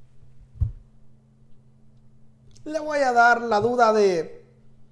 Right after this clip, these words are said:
o vamos a probar con este, o vamos a experimentar con este", pero no. Al contrario, no tienen propuestas.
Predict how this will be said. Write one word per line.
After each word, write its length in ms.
o 120
vamos 340
a 80
probar 340
con 200
este, 540
o 920
vamos 320
a 20
experimentar 640
con 200
este", 460
pero 200
no. 400
Al 180
contrario, 720
no 180
tienen 280
propuestas. 880